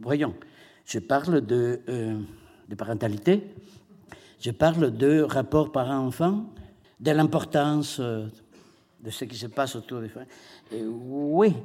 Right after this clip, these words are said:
mais si la notion de parentalité venait désigner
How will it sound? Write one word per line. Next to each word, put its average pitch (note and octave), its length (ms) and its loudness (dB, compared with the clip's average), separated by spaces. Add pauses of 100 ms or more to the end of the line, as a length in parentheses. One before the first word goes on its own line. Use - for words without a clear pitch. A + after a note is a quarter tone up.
(380)
mais C#3+ 260 2
si D3 580 0 (280)
la C#3 140 0
notion D3+ 220 4
de F3 60 4
parentalité D3 600 0
venait C3 300 2
désigner B2 640 0